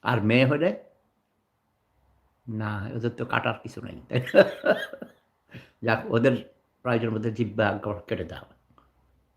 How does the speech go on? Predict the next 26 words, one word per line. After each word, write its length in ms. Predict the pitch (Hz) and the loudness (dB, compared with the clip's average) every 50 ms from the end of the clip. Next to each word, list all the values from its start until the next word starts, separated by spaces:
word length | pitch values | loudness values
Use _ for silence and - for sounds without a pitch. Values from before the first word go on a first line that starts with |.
| _ _ _ _ _ - | _ _ _ _ _ 2
সবাই 300 | 113 120 127 139 143 131 | 6 8 8 10 8 8
ভালো 220 | 120 120 127 123 | 6 4 4 4
থাকুন, 420 | 107 123 117 - 120 120 123 123 - _ _ _ _ _ _ _ _ _ _ - | 2 0 -2 -2 -4 -6 -6 -8 -10 _ _ _ _ _ _ _ _ _ _ -12
সুস্থ 240 | 208 180 - - | -12 -12 -10 -10
থাকুন। 320 | 117 98 90 - - 80 - - _ _ _ _ _ _ _ _ _ _ _ _ _ _ _ _ _ _ - 139 | -10 -8 -10 -10 -12 -18 -20 -20 _ _ _ _ _ _ _ _ _ _ _ _ _ _ _ _ _ _ 6 8
জয় 460 | 135 131 123 123 120 120 120 117 117 | 8 8 8 6 4 4 2 2 2
বাংলা, 500 | 110 113 107 107 107 104 101 104 101 - - - - _ _ - 113 | 0 0 0 0 0 0 0 -2 -2 -6 -10 -20 -20 _ _ 2 6
জয় 360 | - - 131 127 123 123 120 - - | 8 10 10 10 8 4 4 4 6
বঙ্গবন্ধু, 600 | 165 160 123 120 120 117 113 107 110 110 104 - - _ _ - | 6 6 6 4 2 2 2 2 0 0 -2 -4 -10 _ _ 4
জয় 480 | 120 175 175 160 151 139 135 127 120 113 | 8 10 10 12 12 10 8 6 4 2
শেখ 200 | - - 120 120 | -2 -4 -6 -6
হাসিনা। 320 | - - - 101 87 - - _ _ _ _ _ - | -8 -8 -10 -10 -12 -12 -16 _ _ _ _ _ -4
এই 260 | 160 175 180 175 165 | 0 2 2 2 4
আজকে 380 | 165 180 175 175 175 - 180 | 6 8 8 8 8 4 2
যেমন 220 | 170 175 160 160 156 | 4 4 4 6 8
আমার 240 | 151 151 156 147 139 | 8 8 8 8 6
বাড়িতে 280 | 143 143 139 143 143 | 6 4 2 2 4
রাস্তা 340 | 135 139 143 - - - 139 | 4 4 4 2 2 0 2
হওয়াতে 280 | 131 143 139 131 - 131 | 2 4 2 2 2 2
আমি 140 | 123 127 | 2 2
যত 240 | 123 123 120 - 117 | 2 0 -2 -2 -4
খুশি 260 | - 135 127 - 139 | -8 -8 -4 -2 0
হয়েছি, 380 | 127 123 123 123 - 143 - - - _ _ _ _ _ _ _ _ - | 2 2 2 0 -2 -4 -6 -8 -12 _ _ _ _ _ _ _ _ 0
আমার 260 | - 135 170 180 160 | 6 8 10 10 10
হাঁটুয়া 320 | 123 156 143 - - 135 123 | 8 4 2 4 4 4 6
পায়ে 200 | - 131 123 | 6 4 2